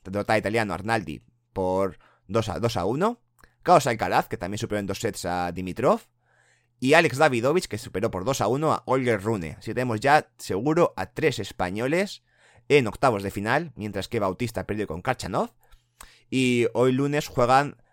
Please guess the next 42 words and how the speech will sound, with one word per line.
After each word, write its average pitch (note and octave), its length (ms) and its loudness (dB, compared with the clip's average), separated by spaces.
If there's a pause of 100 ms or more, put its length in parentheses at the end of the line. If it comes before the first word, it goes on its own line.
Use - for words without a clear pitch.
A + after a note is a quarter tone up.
(100)
Bernabé A2 260 -4
Zapata B2 480 2
para F2+ 160 -6
pasar A2+ 140 -2
a - 20 0
octavos D#3+ 460 2
y G#2 100 -12
Paula G#2+ 260 -2
Badosa A2 300 -2
para A2 140 -2
pasar A#2 180 -6
a G#2+ 60 2
cuartos, F#2 480 -8 (120)
así - 120 -14
que - 80 -6
habrá A2 100 -2
que G#2+ 80 -8
estar F#2 180 -2
atentos. D2+ 540 -8 (1400)
Vamos C3 280 0
al A#2+ 380 8
apartado A#2 520 4
de G2 100 0
golf, C#3 360 4
ya E2 120 -4
quedan F2 220 -4
poquito, A#2 380 0
ya G2+ 100 0
quedan F#2+ 200 -2
dos A2 140 -2
cositas. F3+ 560 0 (800)
En A2 140 0
el G#2+ 300 2
golf E3 400 4
tenemos G2+ 440 -6
este, F#2+ 400 -2
el F2+ 160 -6
México, A2+ 480 -2
el G2 260 -6
Open B2+ 320 0
de F2+ 80 -4
México, D#3+ 520 -2